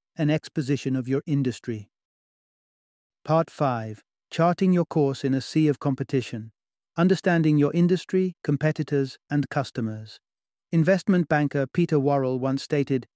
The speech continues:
"It doesn't matter how hard you row, what matters is what boat you're in." Interpreted differently, no amount of hard work can compensate for operating in the wrong industry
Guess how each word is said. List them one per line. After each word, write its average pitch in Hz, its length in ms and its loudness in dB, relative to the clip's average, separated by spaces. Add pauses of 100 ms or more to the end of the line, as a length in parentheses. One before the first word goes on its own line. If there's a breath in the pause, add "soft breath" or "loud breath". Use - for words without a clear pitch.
(260)
"It 147 120 -4
doesn't 190 280 2
matter 175 300 0
how 143 220 0
hard 151 280 0
you 139 120 0
row, 123 420 -2 (380)
what 160 180 0
matters 165 580 -2 (220)
is 143 180 0
what 156 240 2 (160)
boat 147 320 2
you're 123 200 0
in." 110 340 -6 (540)
Interpreted 185 640 2
differently, 127 600 0 (240)
no 190 260 4
amount 175 340 4
of 139 80 -2
hard 147 260 0
work 135 280 0
can 139 160 0
compensate 135 640 -2
for 143 180 -6
operating 143 560 2
in 135 80 2
the 135 140 0
wrong 143 240 2
industry 127 580 0